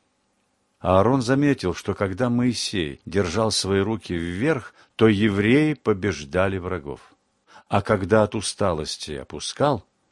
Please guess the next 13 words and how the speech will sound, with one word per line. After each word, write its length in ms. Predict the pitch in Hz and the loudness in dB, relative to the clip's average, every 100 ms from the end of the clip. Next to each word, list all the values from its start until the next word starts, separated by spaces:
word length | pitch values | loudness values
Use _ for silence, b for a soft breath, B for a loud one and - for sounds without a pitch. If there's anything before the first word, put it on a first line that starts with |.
| _ _ _ | _ _ _
то 160 | - 107 | 2 2
тогда 640 | 107 110 95 131 151 160 _ _ - | 4 0 2 4 4 2 _ _ 0
амаликитяне 1000 | 110 123 131 135 - 139 123 104 101 98 | 2 4 4 2 -2 -2 2 2 0 -2
побеждали 600 | 104 98 92 85 90 85 | -4 -4 -4 -4 -4 -4
евреев. 460 | 80 76 69 62 - - _ _ _ _ _ _ _ | -6 -6 -10 -14 -20 -20 _ _ _ _ _ _ _
Поэтому 480 | 95 101 107 110 - | 0 2 4 2 4
Аарон 500 | 110 104 107 113 85 | 4 4 2 0 -2
с 240 | - - - | -6 -8 -2
Ором 460 | 120 131 87 71 - B - | 0 2 0 -4 -12 B -6
посадили 460 | 92 104 101 110 | -2 0 0 0
Моисея 540 | 101 104 95 - 101 98 | 2 0 0 0 0 0
на 180 | 92 | -2
камень, 480 | 87 123 113 78 65 | -2 -2 -2 -4 -8